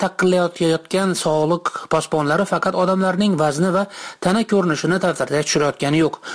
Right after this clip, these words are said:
Ular har bir oilaning kundalik hayoti bilan ham qiziqmoqda. It bormi, mushuk bormi, gigiyena uchun suv bormi, uyda nechta odam yashaydi, chetga ketganlar bormi? Xuddi bir xavfsizlik xodimining ayg'oqchisiday uyda nechta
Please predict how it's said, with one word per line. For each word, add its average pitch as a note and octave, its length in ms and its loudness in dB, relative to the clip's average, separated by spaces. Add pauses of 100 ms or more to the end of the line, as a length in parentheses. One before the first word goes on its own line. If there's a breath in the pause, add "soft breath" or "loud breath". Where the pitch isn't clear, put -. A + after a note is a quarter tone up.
(160 loud breath)
Ular D#3+ 160 2 (100)
har G#3+ 220 2
bir F3+ 80 0 (140)
oilaning D#3+ 460 2
kundalik F3 480 2
hayoti F#3+ 340 0
bilan D#3+ 220 0
ham D#3+ 200 -2
qiziqmoqda. D3 500 -2 (160)
It G#3+ 100 0 (100)
bormi, D3 360 0
mushuk - 280 -2
bormi, D#3 320 2 (580 loud breath)
gigiyena G3+ 420 2
uchun G3 160 2 (100)
suv G#3 160 2 (120)
bormi, D#3+ 340 0 (320)
uyda G3 180 4 (100)
nechta G3 300 2
odam F3+ 240 0
yashaydi, D3 340 2 (140)
chetga F3 340 2
ketganlar F3 440 0 (120)
bormi? C#3+ 300 0 (300 loud breath)
Xuddi A3 220 2
bir A3+ 160 0
xavfsizlik G3+ 440 0
xodimining E3 400 0 (100)
ayg'oqchisiday E3 580 0 (160)
uyda D#3 200 2 (460 loud breath)
nechta G#3+ 220 0